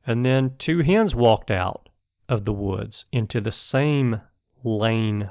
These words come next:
of grass, and the gobblers turned and went to the hens. After about an hour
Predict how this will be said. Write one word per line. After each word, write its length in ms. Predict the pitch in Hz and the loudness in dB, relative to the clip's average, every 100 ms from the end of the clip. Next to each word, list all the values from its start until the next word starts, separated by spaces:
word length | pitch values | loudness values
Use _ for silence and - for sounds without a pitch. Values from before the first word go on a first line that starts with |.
| - | -8
of 160 | 110 101 | -8 -4
grass, 640 | 104 101 92 98 - - - _ _ _ _ - | 0 0 0 -4 -8 -14 -20 _ _ _ _ -4
and 140 | 117 | -4
the 40 | 113 | 0
gobblers 460 | 107 110 117 117 | 0 0 -2 -4
turned 260 | - 113 123 | -2 0 2
and 80 | 110 | 0
went 160 | 110 | -2
to 60 | - | -4
the 120 | 117 | 0
hens. 440 | 160 196 107 - - _ _ _ _ | 2 2 0 -6 -16 _ _ _ _
After 380 | 147 151 - 143 | -6 -6 0 2
about 500 | 120 120 123 123 - | 2 0 0 -2 -4
an 220 | 127 110 - - | -6 -6 -8 -6
hour 840 | 123 139 143 123 117 101 101 | -2 0 2 2 0 0 -4